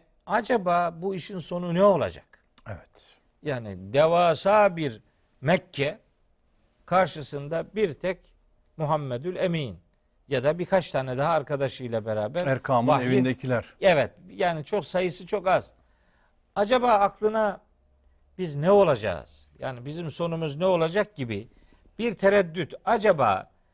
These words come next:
Speaker 1: gelmiş miydi ki Cenab-ı Hak ona vurgulu bir ifadeyle yani hiçbir tereddüdün olmasın, hiçbir şüpheye mahal yok.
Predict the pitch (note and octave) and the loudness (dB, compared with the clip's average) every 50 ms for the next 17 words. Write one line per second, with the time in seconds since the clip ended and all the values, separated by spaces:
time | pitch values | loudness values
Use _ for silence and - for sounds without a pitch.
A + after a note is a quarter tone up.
0 | _ _ _ _ _ - B2+ E3+ F3+ F3+ F3+ G3+ B3 A#3 - - E3+ F3 E3+ E3 | _ _ _ _ _ 0 2 2 2 2 0 -4 -6 -6 -6 -6 -4 -4 -2 -4
1 | D3+ C#3+ C3+ E3+ E3+ - - D3 C3+ A#2+ B2+ E3+ - _ _ _ _ _ _ _ | -4 -4 -6 -8 -8 -6 -4 -4 -2 -2 -4 -6 -10 _ _ _ _ _ _ _
2 | _ _ _ _ _ - _ _ _ _ - D#3+ E3+ F3+ F3 E3+ D3 D3 D3 C#3+ | _ _ _ _ _ -20 _ _ _ _ -4 -2 0 4 4 2 4 4 2 2
3 | C3 D#3 D#3 D3 D#3 D#3+ D3+ C3+ C#3 D3+ D3+ D3 C#3+ E3 F3 G#3+ A3 F#3 F3+ E3+ | 2 0 0 0 2 0 0 2 0 0 -2 -2 -2 0 0 0 0 0 -2 -2
4 | D3 A#2+ A2+ C3+ B2 A#2 G#2+ A2+ A2+ G#2+ A2 D3 E3+ F#3 G3 - _ _ _ _ | -2 -2 2 2 2 2 2 0 -6 -6 -6 -6 -8 -8 -8 -14 _ _ _ _
5 | _ _ - D#3+ F3+ F#3 F#3 F3+ G3 G3 - - A3 G#3 - F#3 F3 F3 E3 D#3+ | _ _ -4 -2 -2 -2 -2 -4 -6 -6 -8 -10 -12 -8 -6 -4 -2 -2 -2 -4
6 | D3+ D#3 D3+ D#3+ E3 D#3+ D#3 D3+ C#3 B2 G#2+ - - - E2 - _ _ _ _ | -6 -12 -12 -10 -8 -6 -6 -6 -6 -8 -10 -12 -12 -18 -20 -20 _ _ _ _
7 | _ _ _ - C#3+ C3+ - - G3 F#3 D3+ - - D3+ - D3+ C#3 D3+ D3+ D3 | _ _ _ -14 -14 -14 -12 -14 -12 -12 -12 -12 -14 -10 -8 -4 -2 -2 -2 -2
8 | C#3+ C#3 B2 C3 C3 B2+ B2 D3 G3 A3+ G#3 - - | -2 -4 -2 -2 -4 -2 -2 2 4 4 4 2 -4